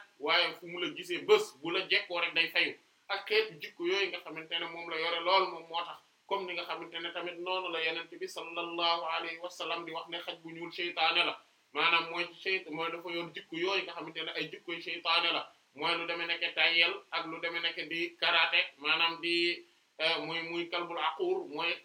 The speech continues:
euh, xar moo xamante ne day karaté, maanaam mooy day kar gaay yi, maanaam loolu lañ ci jublu, jubluwuñ ci sport bi. Euh, comme li nga xamante ne ak yu mel noonu ci ay jikko yoo xamante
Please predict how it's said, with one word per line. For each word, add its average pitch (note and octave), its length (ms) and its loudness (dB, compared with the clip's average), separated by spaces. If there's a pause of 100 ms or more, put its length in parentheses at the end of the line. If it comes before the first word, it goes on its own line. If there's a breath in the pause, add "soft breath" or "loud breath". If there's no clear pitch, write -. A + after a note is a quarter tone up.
euh, E3 180 0 (100)
xar E3+ 180 2
moo E3+ 200 -4
xamante E3+ 340 -6
ne E3 120 0
day E3 180 0
karaté, E3+ 460 2 (220)
maanaam E3 360 -2
mooy E3 200 -4
day E3 220 0
kar E3+ 220 0
gaay E3+ 260 4
yi, D3 140 -4
maanaam D#3+ 260 -2
loolu F3 200 -2
lañ E3+ 100 -8
ci E3 80 -16
jublu, E3+ 280 -8
jubluwuñ E3+ 380 -4
ci - 120 -18
sport E3+ 340 -2
bi. C#3 120 -4 (800)
Euh, F3+ 180 10 (160)
comme G3 220 2
li F#3 80 0
nga F#3 80 2
xamante F3 420 -2
ne F3 280 6 (1040)
ak F#3+ 160 4
yu G3 100 2
mel G3 200 0
noonu F#3 300 0
ci D3 100 -14
ay E3+ 160 -4
jikko - 240 -8
yoo F3 200 0
xamante E3+ 260 -6